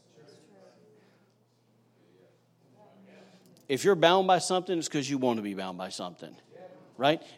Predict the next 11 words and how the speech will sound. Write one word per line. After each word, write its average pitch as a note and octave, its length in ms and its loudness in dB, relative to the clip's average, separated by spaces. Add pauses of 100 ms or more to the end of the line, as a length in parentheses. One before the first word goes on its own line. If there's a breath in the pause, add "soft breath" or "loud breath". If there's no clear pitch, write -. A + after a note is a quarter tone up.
And, D3 380 0
and C#3+ 420 -2
because D#3 320 2
why? E3+ 280 2
Because C#3+ 340 -2
he D#3+ 80 -4
simply E3+ 360 -4
said F3 260 -2
it C#3 100 -4
right D3 200 0
there. D3+ 280 -2